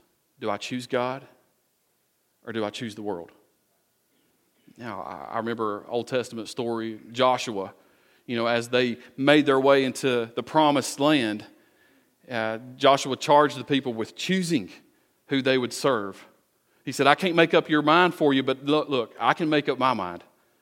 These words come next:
And as far as me and my house, we are going to serve the Lord. I'm going to choose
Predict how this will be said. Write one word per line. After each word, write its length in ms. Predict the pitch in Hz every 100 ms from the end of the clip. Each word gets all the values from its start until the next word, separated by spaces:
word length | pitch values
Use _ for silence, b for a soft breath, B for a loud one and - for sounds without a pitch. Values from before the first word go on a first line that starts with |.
| _ _ _
And 140 | 127 123
as 80 |
far 240 | - 147 139
as 140 | 120
me 220 | 135 160
and 80 | 143
my 160 | 147 160
house, 300 | 131 123 -
we 220 | 131 139
are 80 | 135
going 400 | 147 151 143 139 B B _
to 140 | - 110
serve 540 | - 160 160 160 156 B B -
the 80 |
Lord. 260 | 123 127 117
I'm 200 | 127 147
going 260 | 147 147 139
to 100 | 123
choose 640 | - 180 180 143 123 -